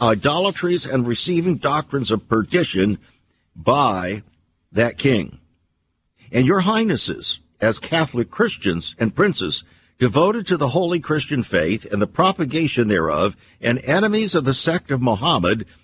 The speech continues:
and of all idolatries and heresies, resolve to send me, Christopher Columbus, to the said regions of India to se-,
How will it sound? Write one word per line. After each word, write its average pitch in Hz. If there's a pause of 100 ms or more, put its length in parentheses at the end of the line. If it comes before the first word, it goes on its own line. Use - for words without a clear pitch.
(100)
and 120
of 104
all 202
idolatries 156
and 117
heresies, 107
resolve 147
to 185
send 139
me, 135 (320)
Christopher 208
Columbus, 127 (320)
to 139
the 127
said 147
regions 185
of 185
India 131
to 107
se-, -